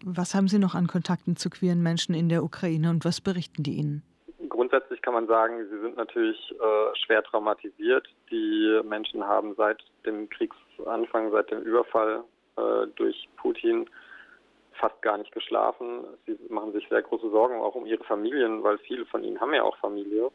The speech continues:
Speaker 2: Selbst die Menschen, die halt, ähm, vielleicht nicht gerade in der Ukraine sind,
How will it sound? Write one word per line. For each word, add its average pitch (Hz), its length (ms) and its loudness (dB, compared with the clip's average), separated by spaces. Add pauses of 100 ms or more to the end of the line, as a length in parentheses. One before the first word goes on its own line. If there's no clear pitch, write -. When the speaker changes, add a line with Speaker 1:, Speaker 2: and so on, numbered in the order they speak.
(260)
Speaker 2:
Selbst 110 260 2 (120)
die 113 80 -6
Menschen, 107 380 -2
die 107 160 -2
halt, 104 240 2 (400)
ähm, 107 500 2 (120)
vielleicht - 280 0
nicht - 260 -6
gerade 113 280 0
in 110 60 -8
der 110 120 -4
Ukraine 113 480 -4
sind, 135 260 0